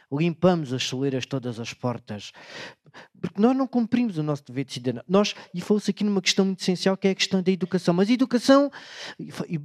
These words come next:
e vai sempre rebater, olha a pressão que há nas escolas e não há na família. Isto assusta-me um bocado, porque temos pais, quando se pede, um escritor vai lançar um livro a uma escola, pede-se doze, quinze euros. Em Portugal, a cultura é cara.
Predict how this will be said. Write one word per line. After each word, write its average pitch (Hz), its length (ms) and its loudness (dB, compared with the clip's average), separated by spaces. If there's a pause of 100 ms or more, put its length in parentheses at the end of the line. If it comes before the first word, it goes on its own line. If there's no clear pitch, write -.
(140)
e 170 80 0
vai 147 480 -2
sempre 170 340 -2
rebater, 165 440 -2 (100)
olha 196 280 2
a 190 40 -4
pressão 180 480 -2
que 175 140 -4
há 170 60 -2
nas 165 140 -4
escolas 160 600 -4
e 156 80 -2
não 143 160 -8
há 147 60 -6
na 151 100 -6
família. 131 640 -8 (480)
Isto 196 260 -2
assusta-me 208 460 0
um 214 80 2
bocado, 175 520 -2 (420)
porque - 180 2
temos 214 280 6
pais, 180 480 4
quando 185 220 -2
se - 140 -6
pede, 175 300 4
um 165 260 -6
escritor 175 680 2
vai 160 180 2
lançar 165 320 0
um 160 80 0
livro 156 240 -2
a - 20 0
uma 147 100 -4
escola, 156 280 2
pede-se 147 340 -2
doze, 147 280 -2
quinze 143 280 -2
euros. 160 220 0
Em 170 100 -2
Portugal, 165 440 2 (340)
a 156 100 -4
cultura 139 380 -6
é 123 80 -10
cara. 107 380 -18